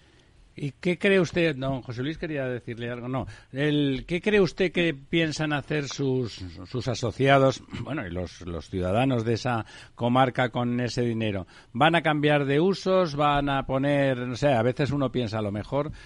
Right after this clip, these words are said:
como no se quiere reforestar, reforestar admite también que sean huertos solares, <clears throat> ¿qué, cuál es el cambio de perspectiva socioeconómica que prevé usted para la zona?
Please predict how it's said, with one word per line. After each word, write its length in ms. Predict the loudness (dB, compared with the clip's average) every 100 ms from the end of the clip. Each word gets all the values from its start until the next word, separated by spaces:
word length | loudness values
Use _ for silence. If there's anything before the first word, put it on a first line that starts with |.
| -20 _
como 320 | -6 -4 -2
no 520 | -2 0 0 0 -4
se 200 | -2 -4
quiere 240 | 2 4 6
reforestar, 840 | 4 2 0 0 -2 0 0 0 -8 -20 -12
reforestar 640 | -2 2 4 2 2 4 6
admite 480 | 4 4 0 0 0
también 480 | 2 2 2 2 0
que 140 | -2
sean 480 | 0 2 2 2 0
huertos 380 | -2 -2 -4 0
solares, 680 | 4 8 8 8 4 2 -4
<clears throat> 500 | -4 -4 -10 -20 -2
¿qué, 220 | 0 2
cuál 240 | 6 8 8
es 160 | 4
el 320 | 4 4 2
cambio 420 | 4 4 4 2 6
de 180 | 6
perspectiva 840 | 6 2 0 -2 -4 0 4 6 6
socioeconómica 840 | 4 2 2 2 0 0 0 0 0
que 100 | 0
prevé 300 | 0 0 0
usted 260 | 0 -4
para 160 | -2 -2
la 140 | -2
zona? 300 | -6 -10 -10